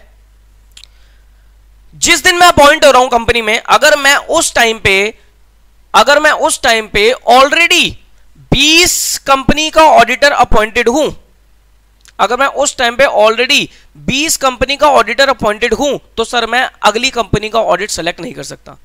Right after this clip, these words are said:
मतलब, मेरे ऊपर एक ceiling limit लगा रखी है, कितने की? कि मैं maximum, कि मैं individual,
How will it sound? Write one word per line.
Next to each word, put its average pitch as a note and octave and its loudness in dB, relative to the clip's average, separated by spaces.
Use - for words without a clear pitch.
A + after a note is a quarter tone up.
मतलब, C4+ 0
मेरे B3+ 0
ऊपर C#4+ -2
एक D4+ -8
ceiling C#4 -4
limit C#4+ -4
लगा G#3 2
रखी F#3+ -2
है, G#3 -4
कितने A3+ -8
की? B3+ -6
कि A#3 0
मैं B3 2
maximum, A#3+ 0
कि C#4 -4
मैं C#4+ 0
individual, C4 0